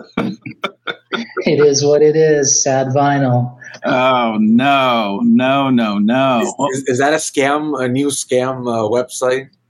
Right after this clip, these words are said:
Speaker 2: You know, that leads to our first topic with the merch, okay?
Speaker 3: Oh, all right, all right.
Speaker 1: Ho-, Jose,
Speaker 3: It's a
Speaker 1: we were
Speaker 3: segue. It's a segue, Chance.
Speaker 1: Jose,
Speaker 2: That's right.
Speaker 1: Jose, I hate to say this, but w-, everyone is, uh, being greeted by, uh, Peter Mad Vinyl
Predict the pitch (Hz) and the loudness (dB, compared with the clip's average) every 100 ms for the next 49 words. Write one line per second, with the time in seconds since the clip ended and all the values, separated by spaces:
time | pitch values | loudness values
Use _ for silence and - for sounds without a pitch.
0 | 135 - - - - - - - - - | -10 -8 -12 -14 -12 -12 -10 -8 -8 -8
1 | - - 156 151 151 156 156 160 160 156 | -10 -2 0 2 2 2 2 2 0 0
2 | 170 139 127 127 151 147 - 135 135 123 | 0 0 0 2 2 2 -2 -2 0 -2
3 | 120 - 123 127 127 131 127 123 - - | -2 -2 -2 2 2 4 2 -2 -6 -6
4 | - 123 127 127 127 - - - 127 135 | -6 -2 0 0 -4 -10 -12 -6 0 0
5 | 123 165 170 135 143 160 160 127 147 - | 2 0 0 0 -2 -2 -2 -4 -4 -6
6 | - - 123 - 147 - 160 156 160 160 | -6 -8 -8 -6 -4 -2 0 0 0 2
7 | 151 147 185 160 135 123 143 135 - 151 | 2 0 0 0 0 0 -2 -4 -4 -4
8 | - 165 160 139 113 101 95 - 98 98 | -2 -2 -2 -2 -4 -4 -4 -8 -6 -4
9 | 101 107 - - 160 - 160 156 170 165 | -6 -8 -10 -4 -2 0 0 0 0 0
10 | 165 160 151 175 175 147 - 156 147 135 | 0 2 2 0 -2 -4 -2 0 0 -2
11 | 139 131 123 123 120 135 170 170 156 131 | -4 -4 -4 -6 -4 -2 0 0 0 -2
12 | 120 120 117 127 123 135 143 135 120 117 | -4 -4 0 0 0 0 0 0 -2 -2
13 | 113 110 110 107 - 131 120 117 120 117 | -2 -4 -4 -4 -4 -2 0 2 0 0
14 | 120 127 120 117 | 0 0 -2 -4